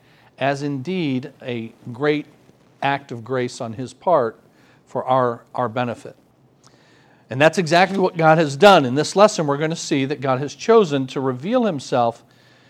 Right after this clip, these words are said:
to humanity through both general and special revelation. Now, when we say revelation, <clears throat> we're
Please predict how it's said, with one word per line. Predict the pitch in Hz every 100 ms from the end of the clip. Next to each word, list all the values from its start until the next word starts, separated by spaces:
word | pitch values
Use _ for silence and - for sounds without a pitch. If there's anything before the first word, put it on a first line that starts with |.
| _ -
to | - 208
humanity | 240 214 165 151 143 139
through | 135 - 156 131 127
both | 131 123 120
general | 117 135 175 202 196 196 190 -
and | 151 147 151
special | - - 180 175 - 131 120 _ _ _ _ _ -
revelation. | 123 131 123 131 135 127 104 90 _ _ _ _ _ 127
Now, |
when | 120 135 131
we | 139 131
say | - 185 180
revelation, | 151 160 170 165 127 - 135 202 _ _
<clears throat> | _ _ -
we're | 294 262 214 160